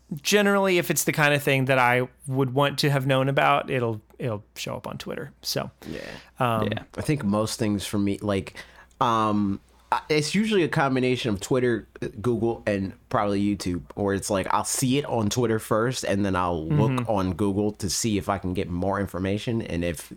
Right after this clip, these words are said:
Speaker 2: Google specifically, uh, doesn't take me anywhere, like a, a, a, a better, like, news site or whatever, it'll probably take me to YouTube, and YouTube will d-, have somebody explain it better or give more context or show
Speaker 1: Mm-hmm.
Speaker 2: the thing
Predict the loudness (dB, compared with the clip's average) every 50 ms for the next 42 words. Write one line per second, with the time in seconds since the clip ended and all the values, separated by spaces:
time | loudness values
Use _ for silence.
0 | -18 -10 -6 -4 -2 -2 -2 -2 -2 -4 -8 -8 -6 -6 -4 -6 -6 -6 -6 -4
1 | -2 0 0 0 -2 -2 -6 -12 -18 -20 _ _ -6 -2 -2 0 0 0 0 -2
2 | -2 -2 -2 0 0 -2 -4 -2 -2 -4 -2 0 0 0 0 0 0 0 0 0
3 | 0 0 -2 -2 -2 -2 -2 0 0 0 0 -2 -2 -2 -2 -2 -4 -4 -4 -4
4 | -4 -6 -6 -6 -6 -6 -4 -4 -2 -2 0 0 0 -2 -2 -4 -4 -4 -2 0
5 | 0 0 0 0 -2 -2 0 0 0 0 0 0 0 0 0 0 -2 -2 -4 -6
6 | -12 -16 -12 -6 -2 -2 -2 -2 -2 -4 -4 -2 0 2 2 0 0 0 -2 -2
7 | 0 0 0 0 2 2 2 2 0 0 0 0 0 0 -2 -2 -2 -2 -2 -2
8 | -2 -2 -2 -2 -4 -2 -4 -4 -4 -4 -6 -8 -10 -10 -8 -8 -6 -4 -4 -4
9 | -4 -4 -4 -2 -2 0 0 -2 -2 -4 -6 -4 -4 -2 -2 -2 -4 -4 -8 _
10 | _ _ -12 -10 -10 -8 -6 -6 -6 -6 -6 -6 -8 -10 -12 -16 _ -10 -8 -8
11 | -6 -6 -8 -10 -12 -14 -16 -12 -8 -6 -6 -6 -6 -6 -6 -6 -8 -8 -8 -8
12 | -8 -8 -6 -6 -8 -6 -8 -10 -14 -14 -14 -14 -12 -10 -10 -10 -10 -12 -14 -18
13 | -20 -20 -20 _ _ _ 0 2 2 4 4 4 2 2 0 -2 -4 -6 -4 -4
14 | -4 -4 -2 0 0